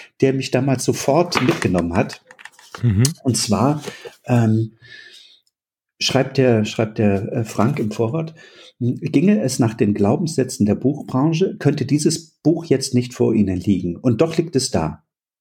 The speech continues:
Speaker 1: und freut sich auf Sie. Es lädt Sie ein zu einem stillen Gespräch, zum leisen Nachdenken. Auch dazu, die ungeschriebenen Gesetze, die Ihr Leben immer schneller werden lässt, zu hinterfragen.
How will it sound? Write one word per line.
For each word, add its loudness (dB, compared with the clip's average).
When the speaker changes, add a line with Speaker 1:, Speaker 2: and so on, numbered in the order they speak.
Speaker 1:
und -2
freut 0
sich -2
auf -8
Sie. -8
Es 0
lädt 2
Sie 2
ein 0
zu -2
einem 2
stillen 0
Gespräch, -8
zum 0
leisen 4
Nachdenken. -4
Auch -2
dazu, 0
die 0
ungeschriebenen 0
Gesetze, 0
die -2
Ihr 0
Leben 0
immer 0
schneller 0
werden -2
lässt, -4
zu -4
hinterfragen. -8